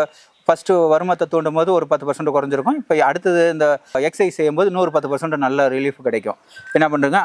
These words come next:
அப்படியே கு-, காலை ரெண்டையும் சேர்த்து வச்சுக்குங்க. அப்படியே குதிகாலை தூக்குங்க. ஆ, கீழே அப்படியே விடுங்க. ஆ, அப்படியே தூக்குங்க. இப்ப என்னன்னா, கால்ல அப்படியே கீழே இறக்குங்க. அப்படியே தூக்கி தூக்கி இறக்குங்க.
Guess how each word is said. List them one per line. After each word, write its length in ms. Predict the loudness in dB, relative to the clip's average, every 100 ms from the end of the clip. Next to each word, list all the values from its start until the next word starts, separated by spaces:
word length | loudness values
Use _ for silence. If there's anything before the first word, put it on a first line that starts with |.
| 0
அப்படியே 240 | 0 0 0 -4
கு-, 120 | -8 _ 0
காலை 200 | 2 0
ரெண்டையும் 260 | 0 -2 0
சேர்த்து 240 | 0 0
வச்சுக்குங்க. 360 | -2 -4 -4 -6 _ _ _ _ _ -20 -20 -20 -20 -20 -6 0
அப்படியே 280 | 0 2 0 0
குதிகாலை 340 | 0 2 2 0 -2
தூக்குங்க. 280 | 0 -2 -2 _ _ _ _ -20 _ _ -20 _ _ -20 -20 _ _ _ _ _ -8 -2
ஆ, 40 | -2 2
கீழே 180 | 2 2
அப்படியே 200 | 2 2
விடுங்க. 240 | 2 0 -2 -6 _ _ _ _ -20 _ _ -20 -20 -20 _ -20 -20 -20 -6 0
ஆ, 20 | 0
அப்படியே 220 | 2 0 0
தூக்குங்க. 300 | -2 0 -2 -6 _ _ _ -20 -20 -20 -20 -20 -20 -20 -20 -20 0 2
இப்ப 120 | 4 2
என்னன்னா, 440 | 2 0 2 2 0 -4 -8 -20 -4 0
கால்ல 420 | 2 2 2 0 0 0
அப்படியே 180 | 0 2 2
கீழே 120 | 2
இறக்குங்க. 320 | 0 -4 -8 -10 -14 -4
அப்படியே 260 | 0 2 2 0
தூக்கி 160 | -2 0
தூக்கி 180 | 0 0
இறக்குங்க. 300 | 0 -4 -8